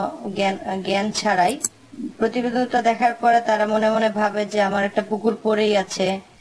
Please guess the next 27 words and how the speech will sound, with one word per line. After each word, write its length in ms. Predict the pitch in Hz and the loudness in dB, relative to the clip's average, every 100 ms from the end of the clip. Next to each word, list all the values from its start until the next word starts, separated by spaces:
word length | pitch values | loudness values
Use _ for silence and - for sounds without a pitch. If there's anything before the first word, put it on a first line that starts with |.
| - - - | -20 -18 -4
আহ, 260 | 196 190 | 0 2
সেক্ষেত্রে 420 | 190 208 196 196 208 | 0 -2 -4 -2 -2
আমি 180 | 208 | -2
কিছু 260 | 196 214 220 | -4 -6 -2
মাছের 340 | 208 196 226 | -2 -2 -4
পোনা 260 | 214 220 208 | -2 0 2
এনে 180 | 208 202 | 0 0
ছেড়ে 260 | - 214 | -2 -4
দিলেই 300 | 202 208 214 | 0 2 0
তো 140 | 208 196 | 2 0
হয়। 260 | 170 160 170 - - - - - | 0 -4 -8 -18 -20 -20 -20 -6
আহ, 440 | 190 190 190 196 294 381 - - | -2 0 0 -2 -6 -16 -8 2
পরবর্তীতে 580 | 240 240 247 262 247 | 2 2 0 -2 -4
দেখা 320 | 233 240 233 233 | 0 0 2 0
যায় 160 | 226 | 0
তারা 300 | 220 220 220 | 0 2 2
মাছ 160 | 214 208 - | 2 -2 -4
চাষ 160 | 214 | -6
শুরু 300 | - 226 220 | -4 0 0
করে 300 | 214 208 202 233 - - | 2 2 2 -2 -8 -2
এবং 520 | 190 190 190 196 190 - | 0 2 0 0 -2 -2
মাছের 340 | 202 190 208 | -2 -2 -4
পোনা 220 | 196 208 196 | -4 -2 0
পুকুর 340 | 214 202 214 | -2 -2 -2
প্রস্তুত 480 | 196 214 - 233 226 | 0 -2 0 -2 0
না 160 | 202 | 0
করে, 460 | 190 202 190 185 185 | 0 0 0 0 -2